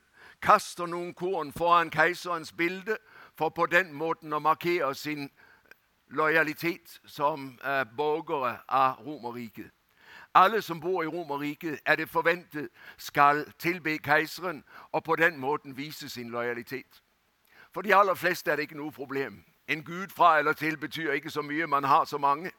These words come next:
Men det er to grupper i Romerriket for hvem dette blir et alvorlig problem. Det er jødene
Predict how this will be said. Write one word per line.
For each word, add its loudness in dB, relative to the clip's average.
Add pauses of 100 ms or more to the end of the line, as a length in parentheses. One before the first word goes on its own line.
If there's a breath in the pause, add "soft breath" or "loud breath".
(800 soft breath)
Men -8
det 6
er 6
to -4
grupper 2
i 6
Romerriket -2
for 0
hvem 4
dette 0
blir 0
et 0
alvorlig 2
problem. -6 (540 soft breath)
Det 0
er 4
jødene 2